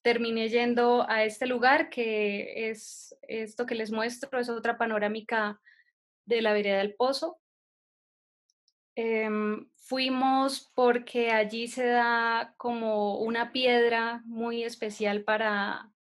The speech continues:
para hacer caminos. Entonces,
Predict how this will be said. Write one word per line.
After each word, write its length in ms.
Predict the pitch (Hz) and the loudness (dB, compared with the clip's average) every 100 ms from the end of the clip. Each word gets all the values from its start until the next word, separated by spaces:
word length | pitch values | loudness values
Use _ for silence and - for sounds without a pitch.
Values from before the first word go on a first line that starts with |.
| _ _ - | _ _ -2
para 300 | 214 208 196 | 2 4 2
hacer 280 | 196 214 | 0 -4
caminos. 680 | 208 226 247 247 208 208 - | -2 -2 0 0 -2 -6 -12
Entonces, 1300 | 220 214 208 214 208 208 226 226 233 220 - - | -10 -8 -4 -2 -2 -4 -4 -2 -4 -8 -14 -16